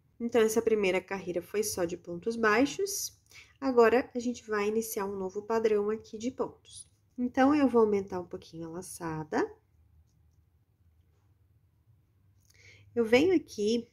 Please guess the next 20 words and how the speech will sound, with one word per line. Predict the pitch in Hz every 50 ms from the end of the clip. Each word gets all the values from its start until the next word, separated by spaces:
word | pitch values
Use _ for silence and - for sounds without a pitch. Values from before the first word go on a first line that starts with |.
| _ _ _ _ -
nesse | 208 208 202 202 208 202 - - 220 220 - - _ _ _ -
primeiro | - 214 202 196 196 196 196 226 247 254
ponto, | - _ - 190 180 180 180 185 185 185 - - 330 392 415 - _ _ _ _ _ _ _ -
insiro | 220 214 214 - 226 220 220 220
minha | 214 214 202
agulha | 190 185 185 185 190 196 202
aqui, | 202 - - 196 202
ó, | 202 190 - - - _ _ -
de | 185 185 196
trás, | 190 - - - 190 175 170 185 220 262 302 294 -
né, | - 202 196 226 339 - - _ _
pra | - 202 196
frente, | 196 - - 185 180 180 185 214 240 247 - -
lá | 196 196 202 233
de | 240 240 240
dentro, | 214 190 196 185 190 190 196 208 226 233 - - 285 330 370 - - - - - - _ _ _
pra | - - 190
fora | 190 - - - 180 170 185 175
da | 175 175 170
bolsa. | 165 170 170 170 170 180 190 - - - 320 392